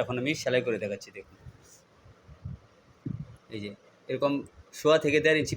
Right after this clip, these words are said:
পাশ কাপড় নিয়ে, উরুপ কাপড় নিয়ে এভাবে দুই ভাঁজ করে তারপরে এভাবে হাতার উপরে রেখে আমরা চিকন পাইপিংটা করে নিব। এই যে দেখুন ভিউয়ার্স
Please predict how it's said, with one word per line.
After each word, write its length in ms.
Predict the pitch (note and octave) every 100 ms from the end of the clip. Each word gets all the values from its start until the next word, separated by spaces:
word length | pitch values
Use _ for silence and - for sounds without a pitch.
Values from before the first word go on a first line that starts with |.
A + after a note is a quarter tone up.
| -
পাশ 160 | C3+ -
কাপড় 240 | D3 D3+ E3
নিয়ে, 120 | D#3 B2
উরুপ 140 | C#3 -
কাপড় 260 | D3+ D#3 D#3
নিয়ে 120 | E3 D3
এভাবে 200 | C3 B2+
দুই 100 | C3 C3+
ভাঁজ 140 | C3 - -
করে 200 | D#3+ F3+ A3 - - -
তারপরে 300 | B2 A#2+ C#3 C3+
এভাবে 180 | C3 D#3 - - - _ _ _ _ _ _ _ _ _
হাতার 200 | B2 C3+ C3
উপরে 180 | C#3+ C#3 C#3+
রেখে 260 | C#3+ A#2 G2 - _ _ _ _ -
আমরা 200 | A2+ D3 G3 - _ _ _ _ _ _ -
চিকন 220 | D#3 D#3+ D#3+
পাইপিংটা 320 | C3+ C#3+ D#3 E3+
করে 120 | D3 C#3+
নিব। 120 | A#2+ F2+ - - -
এই 60 | A#2
যে 60 | A#2
দেখুন 180 | G#2+ G2+ F2+
ভিউয়ার্স 240 | G2 -